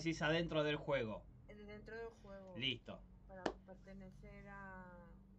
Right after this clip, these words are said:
Speaker 1: A, al juego, ok, ok.
Speaker 2: al juego, es lo que le falta. Los permisos lo tiene. Dile que dé a las reacciones para poder ver los chats,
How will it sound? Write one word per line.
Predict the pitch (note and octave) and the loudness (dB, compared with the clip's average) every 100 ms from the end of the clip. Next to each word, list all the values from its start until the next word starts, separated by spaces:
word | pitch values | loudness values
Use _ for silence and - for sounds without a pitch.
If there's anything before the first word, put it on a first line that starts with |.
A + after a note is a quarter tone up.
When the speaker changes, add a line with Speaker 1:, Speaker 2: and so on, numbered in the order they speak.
| - C3 | -4 4
Speaker 1:
A, | B2+ B2+ | 4 4
al | B2 | 2
juego, | A#2+ A2 G2 F#2+ | 0 -4 -4 -4
ok, | A2 A#2+ A2 | -2 -2 -2
ok. | G2+ F2+ - - F3+ | -4 -10 -12 -16 -14
Speaker 2:
al | G3 - | -14 -14
juego, | G3 G3 F#3+ F3+ F3 - - | -12 -12 -12 -14 -16 -20 -18
es | F#3+ | -14
lo | A3 A3 | -12 -10
que | A3 | -10
le | G3+ | -10
falta. | G#3 G3 F#3+ F3 | -12 -12 -12 -14
Los | F#3 F#3+ | -14 -14
permisos | A3 A3+ B3 C#4 | -14 -12 -10 -8
lo | B3+ G#3+ | -8 -10
tiene. | G#3 G3 F#3 F3 - - - - - G3 | -12 -12 -12 -14 -16 -16 -16 -16 -16 -10
Dile | A#3 A#3 A#3 A3+ A3 | -6 -2 -2 -4 -8
que | A3 | -10
dé | A3 | -8
a | A3 A3+ | -8 -6
las | A3 G#3+ G#3+ | -6 -8 -8
reacciones | A3 G#3 G#3+ A#3 A#3+ A#3+ A3+ - | -10 -10 -10 -10 -10 -10 -12 -12
para | G3 F#3+ | -14 -12
poder | F#3+ G3 G3+ | -14 -12 -12
ver | G#3+ | -12
los | A3 A3 | -10 -12
chats, | - A3+ C4 | -8 -8 -8